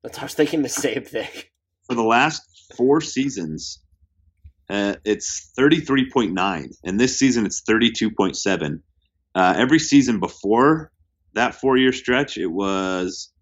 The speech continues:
Speaker 2: uh, thirty-seven point six, and he had a couple years up around thirty-nine, thirty-eight. Um, if he, <laughs> if he could shoot even, like, average from three, I think it would help his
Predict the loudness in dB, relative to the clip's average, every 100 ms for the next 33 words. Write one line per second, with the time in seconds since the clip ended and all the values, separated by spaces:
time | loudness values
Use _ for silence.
0 | _ _ _ _ -10 -4 -2 -2 -2 0
1 | 0 2 0 0 -4 -4 -4 -2 -2 -2
2 | -4 -12 -12 _ _ _ _ -20 _ _
3 | _ -4 2 4 4 2 2 -2 0 2
4 | 2 2 -2 -4 -2 -4 -6 -4 -2 0
5 | 0 -2 -2 -2 0 2 2 0 -2 _
6 | _ _ 0 4 4 4 0 -8 _ _
7 | _ _ -20 -20 _ _ _ _ _ -20
8 | _ -8 -6 2 4 4 0 -6 -8 -10
9 | _ -20 -12 -8 0 2 2 2 4 6
10 | 6 4 0 -2 -4 0 2 0 -2 -4
11 | -4 -14 -16 _ _ _ -10 -6 -6 -4
12 | 0 2 2 0 0 0 0 0 0 -2
13 | 0 0 0 -4 -16